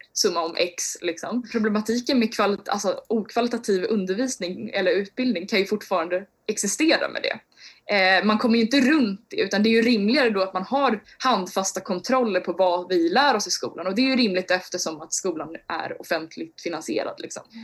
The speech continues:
Så jag tror att, så här, jag tror att det finns sätt att kunna kvalitetssäkra undervisningen, samtidigt kunna garantera att man,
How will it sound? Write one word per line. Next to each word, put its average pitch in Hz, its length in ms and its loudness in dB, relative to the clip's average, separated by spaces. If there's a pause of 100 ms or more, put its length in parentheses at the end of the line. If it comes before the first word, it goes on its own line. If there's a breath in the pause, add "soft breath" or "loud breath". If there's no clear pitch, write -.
Så 240 140 -2
jag 240 120 2
tror 294 420 4
att, 240 160 0
så 214 60 -2
här, 185 80 4
jag 214 140 0
tror 339 280 4
att 339 100 2
det 277 140 -6
finns 190 580 -4 (300 soft breath)
sätt - 380 -2 (100)
att 190 300 -2
kunna 180 320 -2
kvalitetssäkra 220 800 2
undervisningen, 190 880 2 (300 loud breath)
samtidigt 233 480 4
kunna 302 160 4
garantera 240 500 4
att 190 100 -4
man, 180 280 -2